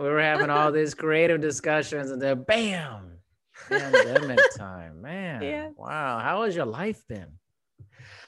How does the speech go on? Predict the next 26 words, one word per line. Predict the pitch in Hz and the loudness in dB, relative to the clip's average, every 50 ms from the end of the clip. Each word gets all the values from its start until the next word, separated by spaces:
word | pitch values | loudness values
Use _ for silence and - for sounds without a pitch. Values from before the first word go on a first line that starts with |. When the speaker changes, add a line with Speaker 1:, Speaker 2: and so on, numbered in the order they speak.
| _ _ _ _ _ _ _ _ _ _ _ _ _ _ _ - 381 466 587 605 605 605 587 571 571 554 554 539 494 427 | _ _ _ _ _ _ _ _ _ _ _ _ _ _ _ 2 6 8 8 10 10 10 10 10 8 8 8 6 4 4
Speaker 2:
Um, | 262 247 254 262 262 262 254 247 | 4 2 4 4 4 4 4 6
mixed, | 247 247 392 508 - - - - - - - - - - - - - | 6 6 6 6 0 -10 -10 -10 -12 -12 -12 -12 -10 -8 -6 -2 0
I | - | 0
would | 311 - - | 0 -2 -4
say. | - - - 285 - 339 392 440 480 494 480 - - - | -8 -6 -4 -4 -2 0 0 0 0 0 -2 -8 -16 -12
Speaker 1:
Okay. | - 110 101 101 104 110 120 131 - - | -10 -8 -8 -8 -8 -10 -12 -14 -14 -2
Speaker 2:
Actually, | - 294 494 - - 494 480 453 392 311 | -2 -2 0 2 4 6 6 6 6 4
it | 277 | 4
was | 311 262 262 247 240 | 6 4 6 6 4
okay | 220 220 - 226 233 | -2 -2 -2 -4 -2
because | 208 214 214 220 208 202 | -2 -4 -8 -8 -10 -6
I'm | 190 185 190 185 | -6 -6 -6 -6
an | 175 - - | -8 -8 -8
online | 175 175 175 175 170 170 180 185 | -8 -6 -4 -4 -6 -6 -6 -8
entrepreneur, | 180 170 - - 160 - - - 85 85 80 | -12 -14 -14 -16 -20 -18 -20 -18 -16 -14 -14
you | 80 80 82 | -14 -14 -14
know. | 82 82 82 - - - - - | -16 -16 -18 -18 -20 -20 -16 -14
Our | 87 | -12
Speaker 1:
Sure. | 85 - - | -10 -10 -10
Speaker 2:
lives | - - 85 - - | -8 -10 -10 -12 -12
are | 90 90 | -12 -12
not | 82 82 80 82 113 - - - _ _ - | -10 -8 -8 -8 -10 -12 -16 -20 _ _ -6
that | 131 135 156 165 165 | -4 -2 -2 -2 -4
affected, | 175 - - - 185 185 - - - 196 202 _ - | -4 -8 -8 -10 -10 -10 -10 -10 -14 -14 -14 _ -12
but | 165 160 - | -12 -12 -10
still, | - - - - 110 110 107 | -14 -20 -12 -2 0 0 0